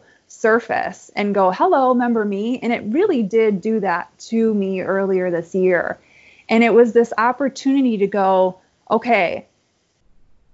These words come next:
are these old stories in me playing like a record, or can I really create a new reality here?" Because fear is telling me, "Hold on tight, white knuckle this.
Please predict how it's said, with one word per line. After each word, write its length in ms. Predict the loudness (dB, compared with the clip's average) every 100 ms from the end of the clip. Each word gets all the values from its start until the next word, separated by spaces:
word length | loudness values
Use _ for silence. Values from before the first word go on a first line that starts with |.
| _ _ _ _ _ _ _ _ _
are 160 | 0 2
these 240 | 2 -2
old 320 | 0 0 0
stories 520 | -4 -4 0 2 0 -2
in 220 | -6 -4
me 120 | -6
playing 400 | -8 -8 -6 -4
like 180 | -6 -4
a 80 | -2
record, 440 | -4 -2 -2 -2
or 140 | -2
can 140 | -4 -4
I 80 | -4
really 420 | 0 2 2 0
create 380 | -2 -2 0 -2
a 40 |
new 180 | -4 -4
reality 540 | -4 -4 -4 -6 -10
here?" 360 | -8 -8 -8 -6
Because 520 | -2 2 4 2 -4
fear 360 | -6 2 4 4
is 140 | 2
telling 300 | -2 -2 -2
me, 240 | -4 -4 -8 -18 _ _ _ _ _ _
"Hold 320 | 2 6 6
on 180 | 4 -2
tight, 400 | -8 -12 -12 _ _ _
white 340 | -2 0 0 0
knuckle 320 | -4 -4 -6
this. 500 | -6 -6 -12 -20